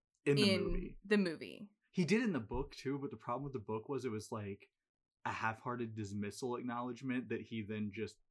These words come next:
Speaker 1: ignored and kept acting like a piece of shit. So <laughs>
Speaker 2: Yeah.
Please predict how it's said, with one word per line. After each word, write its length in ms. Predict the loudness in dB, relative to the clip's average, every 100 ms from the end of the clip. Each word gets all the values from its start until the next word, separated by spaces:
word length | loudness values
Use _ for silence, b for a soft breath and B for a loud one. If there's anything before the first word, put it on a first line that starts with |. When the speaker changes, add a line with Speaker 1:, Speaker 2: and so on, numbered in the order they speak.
| _ _ _ _
Speaker 1:
ignored 460 | 0 0 0 -2 -2
and 80 | -6
kept 160 | -8 -6
acting 300 | -8 -8 -10
like 120 | -10
a 40 |
piece 220 | -10 -12 -12
of 60 | -16 -16
shit. 80 | -16 _ b b b -4
So 280 | 4 8 12
<laughs> 40 |
Speaker 2:
Yeah. 300 | 12 10 4